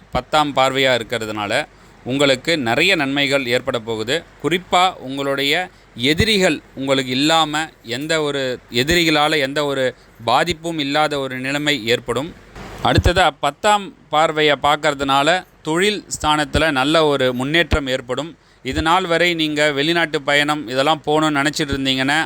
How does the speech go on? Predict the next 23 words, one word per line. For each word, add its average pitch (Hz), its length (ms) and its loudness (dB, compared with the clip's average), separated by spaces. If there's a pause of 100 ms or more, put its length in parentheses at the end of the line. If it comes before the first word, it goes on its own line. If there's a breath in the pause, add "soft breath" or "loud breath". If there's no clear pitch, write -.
அது 120 120 -2 (100)
நினைப்போடையே 156 540 2
இருந்திருக்கணும். 139 540 -4 (540 soft breath)
இப்ப 170 200 0 (220)
இந்த 127 220 -4
குருவோட 170 360 2 (140)
பார்வை 156 320 2 (140)
இருக்கிறதுனால 135 680 0 (160)
கட்டாயமா 143 560 0
நீங்க 135 180 -2 (160)
வெளிநாட்டுக்கு 143 540 -2
போற 127 140 2 (100)
வாய்ப்புகள் 127 460 0
கிடைக்கும். 123 360 0 (140)
அதனால 127 420 2
விசாலாம் 156 480 2
எடுத்து 143 300 -4 (180)
வெயிட் 143 200 -6
பண்ணிட்டு 139 260 -6
இருந்தீங்கன்னா 127 380 0 (500 loud breath)
இது 127 180 2
சக்சஸ்ஃபுல்லா 151 640 2
உங்களுக்கு 135 480 -2